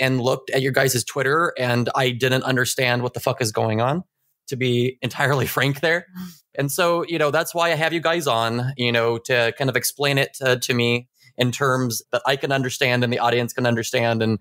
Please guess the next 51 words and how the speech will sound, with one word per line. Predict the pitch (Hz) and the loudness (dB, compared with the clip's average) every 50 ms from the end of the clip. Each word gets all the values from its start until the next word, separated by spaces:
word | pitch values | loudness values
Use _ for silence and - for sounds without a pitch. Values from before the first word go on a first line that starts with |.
| _ _ - - _ _ _ - | _ _ -20 -20 _ _ _ -2
hopefully | 127 123 123 - 135 127 120 123 117 104 | -2 -2 0 -2 -2 0 0 0 0 0
kind | - 123 110 | 0 0 0
of | 107 - | 0 -2
clear | - - 135 127 120 120 | -2 -4 -2 0 2 2
up | 117 113 - - | 0 0 -2 -2
the, | - 120 113 113 | -2 0 0 2
the | 110 120 | 0 2
misunderstandings | 120 120 - 123 113 110 - - 127 120 113 107 107 107 107 104 - | 2 2 0 0 -2 -2 -2 0 0 0 2 2 0 0 -2 -2 0
here. | - 117 107 107 107 - _ - - - _ _ _ _ | 2 2 2 2 0 -4 _ -20 -20 -20 _ _ _ _
Before | - 156 - - 170 170 | -6 -4 -2 0 0 0
we | 185 180 | -2 -2
get | 151 180 175 | 0 0 0
into, | 175 170 170 139 - - 175 160 151 147 143 139 - | 2 0 0 -2 -2 -2 0 0 2 2 0 0 0
you | 139 139 131 | -2 0 2
know, | 127 123 120 117 113 | 2 2 2 0 -2
the | 113 | -4
fun | - - 135 127 127 | -2 0 0 0 0
stuff | 120 - - 127 113 107 - | -2 -2 0 0 0 0 0
here, | - 131 117 113 113 113 113 120 - | 0 0 2 2 2 2 0 0 -2
you | 123 117 | -2 0
know, | 120 117 110 | 0 0 0
the, | 117 120 117 113 117 | 2 2 2 2 0
the | 110 120 | 0 -2
money | 110 120 120 120 117 | -2 0 0 0 -2
socket | - - 135 120 120 - 131 117 113 - - | -2 0 -2 -2 -2 0 -2 -2 -2 -2 -4
and, | 113 120 113 113 110 110 113 120 | -2 0 0 2 2 0 0 0
uh, | 113 110 113 113 | 0 0 -2 -2
Sparkshot, | - - 123 113 - - - 135 120 113 113 117 - _ _ _ _ _ _ _ _ _ _ _ - - | -2 -2 -4 -4 -4 -4 -4 -2 0 0 0 -2 -6 _ _ _ _ _ _ _ _ _ _ _ -6 -4
I | 127 | -2
wanted | 127 127 156 156 151 | 0 0 0 0 0
to | 139 139 | -2 0
get | 165 156 - | -2 -2 -2
some | - 139 | -2 -2
background | 113 127 123 131 - - 131 123 120 120 117 127 | 0 0 0 0 -2 -2 -2 0 0 0 -2 -2
on | - 127 120 120 | -2 0 0 0
you | 120 117 | 0 -2
guys | 110 113 117 113 113 110 110 | 0 0 2 2 2 0 -2
here | - - 127 117 113 113 117 120 123 135 - _ _ _ - - | -2 0 0 2 2 2 0 -2 -6 -12 -16 _ _ _ -2 0
and | 117 117 110 | 0 0 0
kind | - 135 127 | 0 0 0
of | 123 - | 0 0
understand | 131 127 120 120 - - 135 123 120 117 113 | 0 0 0 0 -2 0 0 0 0 0 -2
who | 123 127 | -4 -4
you | 123 120 120 | -2 0 0
are | 120 117 113 | 0 0 0
as | 107 98 | -2 -4
people | - - 139 131 - 117 117 | -4 -4 -4 -2 0 -2 0
before | 101 110 - - 123 113 | -2 -4 -2 0 0 0
we | 113 113 | 0 -2
launch | 107 113 113 110 113 104 - | 0 0 0 0 0 0 0
into | 117 113 104 - 117 117 110 110 107 101 | 0 0 0 0 0 0 2 0 -2 -4